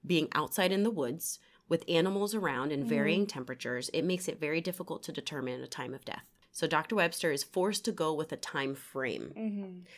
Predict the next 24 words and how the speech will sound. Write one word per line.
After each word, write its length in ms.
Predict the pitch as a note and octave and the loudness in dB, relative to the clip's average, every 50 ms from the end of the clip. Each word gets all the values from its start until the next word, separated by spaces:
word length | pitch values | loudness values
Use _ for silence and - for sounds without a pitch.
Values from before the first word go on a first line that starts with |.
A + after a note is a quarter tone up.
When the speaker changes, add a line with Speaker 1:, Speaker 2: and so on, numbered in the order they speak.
| - - - _ _ | -20 -20 -20 _ _
Speaker 1:
Doctor 300 | - D#3+ D#3+ D#3+ - - | 2 2 2 2 2 2
Webster 320 | F#3+ E3+ E3+ E3+ - - E3+ | 4 4 4 2 0 -2 -2
uses 420 | E3 C#3+ D#3+ E3 D#3+ F3 F3 D#3+ | -2 -2 -6 -6 -4 -4 -4 0
the 80 | D#3 E3 | 0 2
remaining 460 | D#3 D3+ C#3 D3 D3 D3 D#3+ F3 F#3 | 2 2 2 2 2 4 2 2 0
clothing 440 | - - - E3+ D#3+ D#3 D#3+ D#3 D3+ | -2 -2 0 0 2 2 0 -2 -2
pieces 520 | - - B2+ B2+ - - D3+ D#3+ G3+ - | -4 -6 -8 -8 -4 -2 -2 -2 -2 -2
and 180 | - E3 E3 D#3 | -4 -6 -6 -6
tries 220 | - - C#3 - | -4 -4 -4 -4
to 100 | - - | -4 -8
put 160 | - - - | -4 -6 -6
them 160 | - E3 D#3+ E3 | -4 -4 -6 -4
together 400 | F3+ E3 C3+ A#2+ B2+ B2+ C3 C#3 | -2 -2 -2 -2 -2 -2 -2 -4
to 160 | - - D3 | -4 -6 -4
get 100 | C#3+ C3+ | -4 -4
a 60 | - | -4
picture 560 | - - - C#4 C#4 - - C#3 C3 C3 - - | -4 -2 -2 -2 -2 -2 -2 -2 -2 -2 -2 -2
of 120 | - F3+ F3+ | -2 -2 0
what 120 | A#3 A3+ | 0 -2
she 100 | - C4+ | 0 0
would 80 | B3+ C4 | 0 0
have 80 | C4 C4+ C4 | 2 2 2
been 80 | C4+ | 2
wearing. 380 | D#4 F4+ D#4 C#3 B2 - E3+ | 2 2 2 0 -2 -4 -10